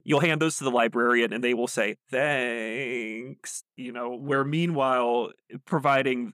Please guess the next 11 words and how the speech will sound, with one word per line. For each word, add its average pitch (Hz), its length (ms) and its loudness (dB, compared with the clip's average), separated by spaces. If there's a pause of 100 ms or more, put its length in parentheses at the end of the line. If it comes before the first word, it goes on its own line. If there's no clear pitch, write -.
the 120 140 -6
books 127 260 -4
that 123 80 -2
you 180 320 -4
just - 200 -6
mentioned. 98 420 -6
So 110 240 -2
if 113 100 0
this 147 180 -4
is 190 200 -6
the, 110 200 -2